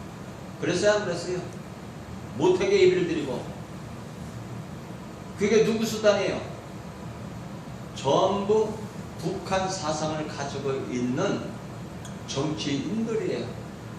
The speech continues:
좌파들이 거기를 다 관리를 다 하고 있었어요. 어? 내가 일본 선교 갔다 오고 와서 보니까 설교를 하는데 와서 마이크를 끄고 뭐 어쩌고 그래요. 그래서 보라트를 갈겨버렸어요. 나는 강합니다.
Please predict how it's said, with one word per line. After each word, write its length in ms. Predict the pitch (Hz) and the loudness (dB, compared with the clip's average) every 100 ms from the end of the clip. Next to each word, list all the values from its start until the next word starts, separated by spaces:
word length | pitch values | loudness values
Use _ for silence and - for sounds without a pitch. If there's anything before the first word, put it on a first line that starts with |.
| - - - - - | -8 -8 -10 -10 -6
좌파들이 680 | - 185 185 233 247 233 202 | 4 4 8 10 10 8 4
거기를 320 | - 202 - | 4 4 4
다 180 | 180 - | 0 0
관리를 440 | 151 147 143 - | 0 0 0 -2
다 80 | 117 | -4
하고 160 | 113 113 | -4 -6
있었어요. 320 | - - - - - - - - - - - - - - - - | -6 -8 -8 -8 -10 -10 -10 -10 -10 -10 -10 -10 -10 -10 -10 -6
어? 200 | 151 202 - - - - - - - - - | -4 -4 -6 -10 -12 -12 -12 -10 -10 -10 6
내가 200 | 185 202 | 8 10
일본 320 | 208 214 202 | 8 4 2
선교 300 | 220 214 202 | 2 4 4
갔다 300 | 180 175 170 | 4 4 4
오고 260 | 180 185 190 | 4 4 6
와서 400 | 180 - - 165 | 8 6 6 2
보니까 520 | 170 165 156 131 - - | 2 2 0 0 -4 -4
설교를 440 | - 240 233 185 | 6 6 6 2
하는데 280 | 180 185 185 | 2 0 2
와서 420 | 160 175 175 160 | 4 4 4 2
마이크를 340 | 160 175 160 160 | 4 4 2 0
끄고 220 | 202 175 | 0 0
뭐 180 | 160 175 | 2 2
어쩌고 200 | 180 160 160 - | 2 0 0 -2
그래요. 180 | 120 107 - - - | -4 -6 -6 -10 4
그래서 280 | 190 - | 4 4
보라트를 440 | - 175 185 175 156 | 0 2 2 2 -4
갈겨버렸어요. 600 | 151 147 135 - - - - - - - - - - - - - - - - | -4 -4 -4 -6 -8 -10 -10 -12 -12 -12 -12 -10 -10 -10 -10 -10 -10 -8 0
나는 200 | 180 - | 2 2
강합니다. 560 | 135 135 156 160 - | 0 0 0 -2 -4